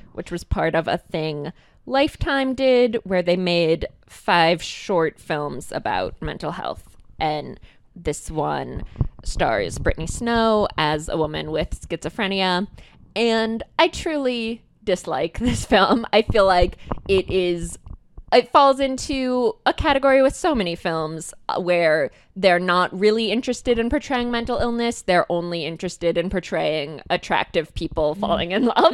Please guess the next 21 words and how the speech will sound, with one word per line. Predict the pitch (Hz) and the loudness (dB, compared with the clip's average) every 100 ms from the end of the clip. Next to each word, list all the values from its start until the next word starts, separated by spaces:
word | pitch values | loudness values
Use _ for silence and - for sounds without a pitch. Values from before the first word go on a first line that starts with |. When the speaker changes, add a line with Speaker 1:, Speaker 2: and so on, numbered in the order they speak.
| 285 320 | 2 2
Speaker 2:
<laughs> | 311 - - | 0 -2 4
Speaker 1:
Uh, | - 359 - 311 311 | 6 6 4 -4 -2
I | 175 180 175 170 180 - - - | 0 0 0 -4 -6 -12 -20 -2
don't | 208 190 | 0 2
think | 208 196 | 0 0
it | 220 | 0
has | 226 214 | 0 0
anything | 208 233 214 | -2 0 -2
interesting | 214 220 220 214 | -2 -4 -6 -6
to | |
say | - 220 | 0 2
about | 214 208 - | 2 0 -4
schizophrenia, | 220 220 220 214 208 202 196 214 | -8 -4 -4 -2 -2 -2 -4 -6
and | 170 165 160 | -6 -6 -6
I | 170 | -6
give | - | -6
it | 156 143 - | -4 -6 -6
a | 156 | -8
not | - - | -8 -10
worth | - - | -12 -12
it. | - | -18